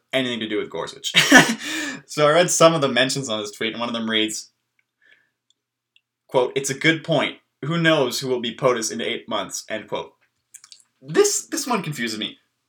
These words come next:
What do these people honestly <laughs> think is gonna happen? Trump gets impeached and Hillary becomes president? That's, is that how they think that works? That works? I know more about the Constitution than these people do.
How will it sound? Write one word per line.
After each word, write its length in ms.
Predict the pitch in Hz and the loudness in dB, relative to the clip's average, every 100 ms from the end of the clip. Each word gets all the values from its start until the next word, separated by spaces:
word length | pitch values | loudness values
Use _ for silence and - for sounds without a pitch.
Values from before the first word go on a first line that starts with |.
| _ _ _ | _ _ _
What 220 | 147 269 | -2 6
do 60 | 370 | 6
these 180 | 247 | 6
people 340 | - 202 185 185 | 2 2 2 2
honestly 480 | 139 151 156 - - | 2 4 4 4 0
<laughs> 40 | |
think 180 | - 147 | 2 0
is 80 | 139 | 2
gonna 160 | 131 123 | 2 4
happen? 300 | 120 117 107 | 4 2 0
Trump 240 | - 135 | 0 2
gets 160 | 139 143 | 0 -2
impeached 320 | - 139 - | -2 -2 -2
and 100 | 120 | -2
Hillary 220 | 127 131 | 0 0
becomes 260 | 127 131 113 | -2 -8 -4
president? 380 | 117 123 127 | -4 -4 -2
That's, 220 | 113 113 - | -2 -2 -6
is 100 | 110 | -4
that 140 | 113 | -2
how 100 | 120 | -2
they 80 | 104 | -4
think 160 | 120 | -6
that 100 | 110 | -4
works? 320 | 107 120 131 - _ _ | -2 -4 -6 -18 _ _
That 180 | 113 107 | -2 0
works? 220 | 131 - - | -4 -4 0
I 140 | 139 | 2
know 100 | 147 | 2
more 160 | 131 131 | 2 2
about 140 | 127 | 0
the 60 | 127 | -2
Constitution 480 | 123 107 104 101 | -6 -4 -6 -8
than 100 | 104 | -12
these 160 | 101 95 | -12 -12
people 160 | 92 | -12
do. 120 | 98 | -12